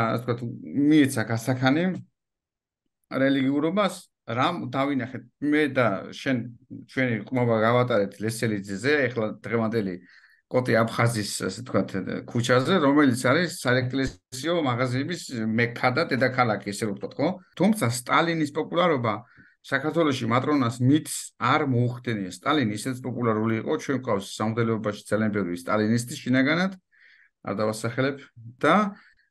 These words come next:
აა, სტალინიზმის, ასე ვთქვათ,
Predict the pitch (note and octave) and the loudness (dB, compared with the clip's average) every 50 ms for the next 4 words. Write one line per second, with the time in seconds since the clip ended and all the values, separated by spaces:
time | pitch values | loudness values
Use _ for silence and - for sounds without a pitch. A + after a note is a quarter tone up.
0 | _ _ _ _ _ _ _ _ - - - B2 A#2+ A#2 A2+ A2 A2 A2 A2+ A#2 | _ _ _ _ _ _ _ _ -16 -6 -2 2 2 4 4 2 2 0 -4 -8
1 | - - - B2+ C#3+ D3+ D#3+ E3 E3+ D#3+ C#3 B2+ A2+ A#2+ A#2+ A2+ A2 G2+ - - | -10 -4 0 2 2 4 4 4 4 4 4 4 2 2 2 2 2 -2 -4 -10
2 | - - - - - - A#2 A#2 - C#3+ - - A#2 G#2+ G#2+ - | -12 -14 -14 -12 -6 -4 -4 -2 -2 -4 -4 -4 -4 -4 -4 -6